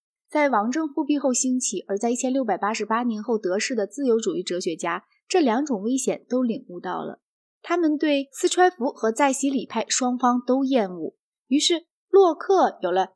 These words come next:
权能分立说及制约与均衡说。在英国，当国王还有威势的时候，有过真正的权能分立。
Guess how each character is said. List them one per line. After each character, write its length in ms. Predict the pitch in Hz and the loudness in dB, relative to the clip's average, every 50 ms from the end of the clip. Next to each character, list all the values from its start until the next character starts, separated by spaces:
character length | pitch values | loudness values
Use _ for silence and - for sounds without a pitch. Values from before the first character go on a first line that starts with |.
| _ | _
权 340 | _ - - 208 202 220 247 254 | _ -2 0 0 0 2 0 0
能 200 | 240 226 247 254 | 0 0 -2 -2
分 300 | - - 330 330 330 339 | -2 0 0 0 0 2
立 160 | 330 247 202 | 0 0 0
说 320 | - - 214 202 202 202 | 0 0 0 2 2 0
及 340 | 202 - - 196 220 240 - _ _ _ | -2 -4 -4 -4 -4 -4 -6 _ _ _
制 280 | - - 294 285 240 226 | -6 -2 0 0 0 2
约 220 | 226 247 262 262 | 2 2 2 0
与 140 | 240 180 165 | 0 -2 -4
均 300 | - - - 254 262 269 | -6 -4 0 0 0 0
衡 260 | 247 - 175 151 165 | -2 -4 -10 -10 -6
说。 380 | 170 - - 190 180 180 196 - _ _ _ _ _ _ | -6 -4 -2 -2 -2 -4 -6 -10 _ _ _ _ _ _
在 120 | - 311 330 | 0 2 2
英 220 | 320 381 403 403 | 4 2 0 4
国， 160 | 320 277 269 | 4 6 6
当 220 | - - 311 330 311 | 6 4 0 0 2
国 140 | 302 302 | 2 4
王 140 | 311 302 294 | 4 4 2
还 100 | 262 285 | 2 2
有 100 | 294 285 | 2 2
威 180 | 240 247 262 285 | 2 2 2 0
势 160 | 285 - 311 | 0 0 0
的 120 | 294 254 | 2 2
时 180 | 240 - - 196 | 2 0 -2 -2
候， 200 | 202 240 - - - | -2 -2 -2 -2 0
有 160 | 202 208 160 | 0 0 0
过 160 | 180 - 240 | 2 0 0
真 320 | 240 - - 294 285 294 285 | 0 0 -2 0 0 0 0
正 160 | 285 277 247 | 0 0 0
的 80 | 208 | -2
权 260 | 185 - - 175 170 190 | -4 -6 -8 -10 -10 -10
能 160 | 185 175 190 | -10 -12 -10
分 280 | - - 240 254 262 269 | -6 -4 -2 0 2 2
立。 220 | 277 226 - - | 0 0 -2 -6